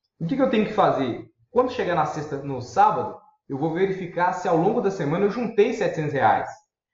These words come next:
Aí na primeira semana eu vi que eu juntei trezentos. Então, o que que deu errado?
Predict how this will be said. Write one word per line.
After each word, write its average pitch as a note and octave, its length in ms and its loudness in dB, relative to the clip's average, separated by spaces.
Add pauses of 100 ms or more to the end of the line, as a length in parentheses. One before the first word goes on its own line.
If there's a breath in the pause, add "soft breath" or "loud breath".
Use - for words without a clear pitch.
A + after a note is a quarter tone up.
(120)
Aí C#3 100 -2
na F#3 120 4
primeira G3 340 2
semana F3 400 0
eu D#3+ 100 2
vi - 80 -4
que G3+ 80 -6
eu G3 40 -2
juntei F3 320 -4
trezentos. E3+ 500 2 (640)
Então, - 320 -2
o G#3+ 80 -6
que - 140 -2
que - 80 -8
deu F3 180 4
errado? B2+ 520 2